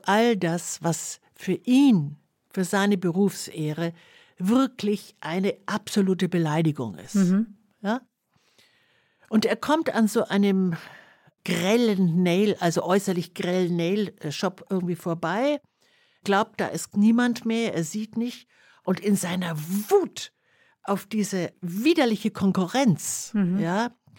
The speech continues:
Speaker 1: nimmt er die Schere aus der Tasche und schrammt über das Schaufenster. Traut man ihm gar nicht zu, vor allem einem Mann, der schon den Einsatz kleinster Scheren bei der Nagelhaut aggressiv findet. Aber er ist jetzt aggressiv, er schrammt da drüber.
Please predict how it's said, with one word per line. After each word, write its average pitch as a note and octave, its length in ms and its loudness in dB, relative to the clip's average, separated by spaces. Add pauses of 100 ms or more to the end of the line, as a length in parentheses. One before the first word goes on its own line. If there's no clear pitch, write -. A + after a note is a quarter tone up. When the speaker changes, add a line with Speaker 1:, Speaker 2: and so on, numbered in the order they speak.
(340)
Speaker 1:
nimmt A#3 240 2
er G#3 80 2
die F3+ 140 0
Schere B3+ 460 -2
aus F3+ 140 -2
der E3+ 220 -4
Tasche B3+ 480 -4
und F3 160 -6
schrammt A3+ 760 -6
über G3 160 -6
das G3 160 -4
Schaufenster. C#3 760 -10 (480)
Traut C4 340 0
man A3+ 140 2
ihm G3+ 160 6
gar F#3+ 160 2
nicht F3+ 260 -2
zu, D#4+ 300 0
vor E3 200 -4
allem G#3 240 2
einem F#3 260 0
Mann, G3 300 4 (340)
der G3 140 4
schon G3+ 220 2
den G3 180 2
Einsatz G#3 540 0
kleinster B3 720 -2
Scheren G#3+ 600 2
bei F#3 160 0
der F3+ 260 -2
Nagelhaut F#3+ 760 0 (100)
aggressiv G3 580 0
findet. F#3+ 320 -2
Aber G3 200 2
er D3+ 160 0
ist - 160 -4
jetzt E3 220 -4
aggressiv, F3 360 -10 (280)
er D#3 160 -2
schrammt G3 580 -2
da F#3 80 -2
drüber. B3 560 0